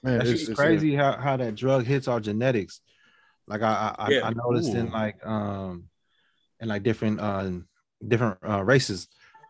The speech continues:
Speaker 2: like, white people, they could smoke hella crystal and be normal. Like,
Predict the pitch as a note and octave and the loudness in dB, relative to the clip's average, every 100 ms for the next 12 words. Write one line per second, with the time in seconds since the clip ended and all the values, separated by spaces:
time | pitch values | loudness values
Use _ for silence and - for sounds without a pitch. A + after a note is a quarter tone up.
0 | _ _ - G2+ F2+ G#2+ D3+ C3+ D#3+ C#3 | _ _ -4 -4 2 4 6 6 6 6
1 | B2+ D#3 A#2+ - C3+ A#2+ A#2 D3 F3+ D3+ | 4 4 -2 0 2 2 2 2 2 0
2 | D#3+ C3+ - A2 G#2+ A2+ A2+ D3+ D#3 A2 | -2 -2 -2 -2 0 0 2 2 2 0
3 | F#2 - G2 F#2+ | -4 -6 -6 -6